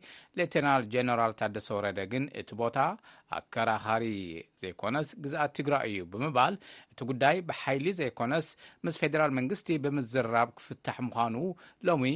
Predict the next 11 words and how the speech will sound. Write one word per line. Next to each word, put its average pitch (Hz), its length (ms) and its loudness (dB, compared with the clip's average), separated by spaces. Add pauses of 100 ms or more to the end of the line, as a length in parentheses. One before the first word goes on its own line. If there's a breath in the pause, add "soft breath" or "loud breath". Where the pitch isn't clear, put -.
ንማዕኸናት 135 600 0
ዜና 104 300 -2
ኣብ 104 160 -4
ዝሃቦ 101 320 -6
ጋዜጣ 95 380 -4
መግለጺ 90 320 -10 (120)
ኣፍሊጦም። 87 600 -4 (320 soft breath)
ሙልጌታ 156 440 -2
ጽባሃ 107 280 -4 (220)
ዝርዝር 113 320 -4
ኣለዎ። 80 300 -6